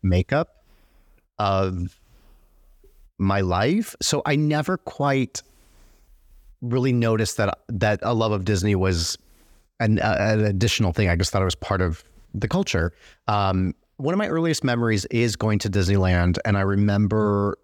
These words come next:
walking down Main Street and going to the Emporium. It was at night. My grandmother always used to get us a present. On my dad's side of the family, their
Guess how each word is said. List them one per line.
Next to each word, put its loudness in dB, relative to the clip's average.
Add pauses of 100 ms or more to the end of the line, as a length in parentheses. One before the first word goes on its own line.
(100)
walking 0
down 2
Main 4
Street 0
and 2
going 2
to 4
the 2
Emporium. 0
It 2
was 2
at 0
night. 2
My 2
grandmother 0
always 0
used -6
to 0
get 2
us 0
a -16
present. -2 (560)
On 0
my 2
dad's 0
side -2
of 0
the 0
family, 2
their 0